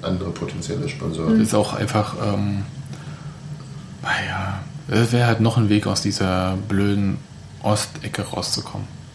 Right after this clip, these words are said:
Speaker 3: Weil
Speaker 1: Ja.
Speaker 3: gerade die, äh, wirklich Schwierigkeiten haben, überregionale Sponsoren anzuziehen, weil Ostclub und da ist ja immer, da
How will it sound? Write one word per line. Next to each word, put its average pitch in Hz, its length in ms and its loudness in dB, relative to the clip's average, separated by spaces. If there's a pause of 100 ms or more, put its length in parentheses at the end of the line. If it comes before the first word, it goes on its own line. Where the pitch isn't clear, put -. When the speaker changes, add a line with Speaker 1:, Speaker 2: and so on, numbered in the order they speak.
(1500)
Speaker 3:
Weil 104 120 4
Speaker 1:
Ja. 101 40 2
Speaker 3:
gerade 104 220 6
die, 117 320 8
äh, 110 220 6
wirklich 107 220 4
Schwierigkeiten 107 600 2
haben, 95 240 4
überregionale 92 680 4
Sponsoren 95 420 0
anzuziehen, 98 540 0
weil 98 260 2
Ostclub - 540 0
und 98 200 -2
da - 60 0
ist 101 200 0
ja 95 80 2
immer, - 280 0
da - 640 -10